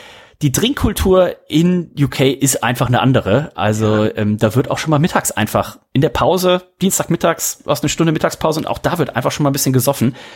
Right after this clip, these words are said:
Speaker 1: Das
Speaker 2: So
Speaker 1: ist
Speaker 2: wie in München.
Speaker 1: uns sehr sympathisch. Ja, wie in
Speaker 2: Ja, so wie
Speaker 1: München.
Speaker 2: in München.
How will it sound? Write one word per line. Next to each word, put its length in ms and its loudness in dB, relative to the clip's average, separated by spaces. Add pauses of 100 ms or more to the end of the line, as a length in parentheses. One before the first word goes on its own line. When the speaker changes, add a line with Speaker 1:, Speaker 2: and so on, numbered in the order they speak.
(120)
Speaker 1:
Das 120 -4
Speaker 2:
So 160 0
Speaker 1:
ist 100 2
Speaker 2:
wie 40 0
in 80 4
München. 300 2
Speaker 1:
uns 160 2
sehr 140 0
sympathisch. 600 -4
Ja, 120 2
wie 80 4
in 80 0
Speaker 2:
Ja, 80 2
so 120 -2
wie 60 0
Speaker 1:
München. 280 -4
Speaker 2:
in 80 -4
München. 320 -16